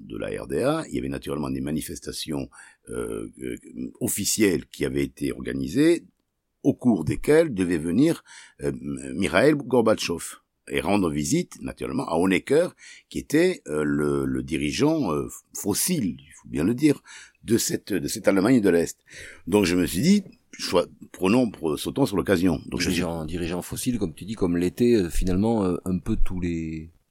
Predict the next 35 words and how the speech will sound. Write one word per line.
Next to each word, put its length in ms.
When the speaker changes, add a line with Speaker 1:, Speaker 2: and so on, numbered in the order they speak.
Speaker 2:
tous 140
les 140
dirigeants 520
de 160
ces 500
grands 340
pays 300
de 100
l'Est 260
à 60
l'époque. 260
Speaker 1:
Pas 80
tous 220
les 100
dirigeants, 500
mais 140
une 140
partie 300
Speaker 2:
Une 40
Speaker 1:
des 80
Speaker 2:
grande 160
Speaker 1:
dirigeants 280
Speaker 2:
partie. 80
Speaker 1:
sur, 220
sur 220
lesquels, 300
euh, 260
Gorbatchev, 640
euh, 520
veillait 680
avec 260
un 60
air 160
particulièrement 680
suspicieux. 600